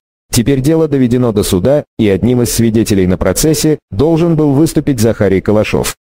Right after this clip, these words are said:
Однако что-то нового вор в законе не сказал. «Меня уже спрашивали, я рассказал все, что знаю. К этому делу я вообще не имею отношения, лиц этих не знаю,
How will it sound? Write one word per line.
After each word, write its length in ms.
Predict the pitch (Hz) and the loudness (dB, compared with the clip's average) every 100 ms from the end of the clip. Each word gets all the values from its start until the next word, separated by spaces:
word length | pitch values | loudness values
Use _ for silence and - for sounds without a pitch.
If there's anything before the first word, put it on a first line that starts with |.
| _ | _
Однако 380 | 95 92 110 107 | -4 0 0 -2
что-то 280 | - 113 95 | -2 -2 0
нового 420 | 98 135 143 143 | 0 2 2 2
вор 260 | 135 170 160 | 2 2 0
в 60 | |
законе 400 | 98 87 101 92 | -2 -2 0 2
не 120 | 101 | 2
сказал. 500 | 107 110 92 62 50 - _ _ - | 2 -2 0 -2 -4 -10 _ _ -2
«Меня 280 | 101 120 117 | 0 2 0
уже 180 | 107 | 0
спрашивали, 720 | 104 - 127 - 95 67 50 - | -2 -2 -2 0 -2 -2 -4 -4
я 160 | 95 117 | 0 2
рассказал 460 | 117 - 101 98 92 | 0 0 0 0 0
все, 160 | 98 | -2
что 200 | 85 90 | -2 -2
знаю. 400 | 78 80 57 50 - - - _ | 0 0 0 -4 -10 -20 -20 _
К 60 | - | -4
этому 260 | 113 110 | 0 0
делу 240 | 101 131 127 | 0 2 2
я 180 | 120 117 | 2 2
вообще 320 | 117 - 135 | 0 0 2
не 220 | 127 123 | 2 4
имею 280 | 123 117 107 | 2 2 0
отношения, 720 | 101 104 - 160 131 69 - - | 0 -2 0 0 2 0 -6 -4
лиц 320 | 98 123 139 | 0 0 2
этих 260 | 139 120 107 | 0 -2 0
не 120 | 107 | 0
знаю, 420 | 92 117 160 151 | 2 2 0 -2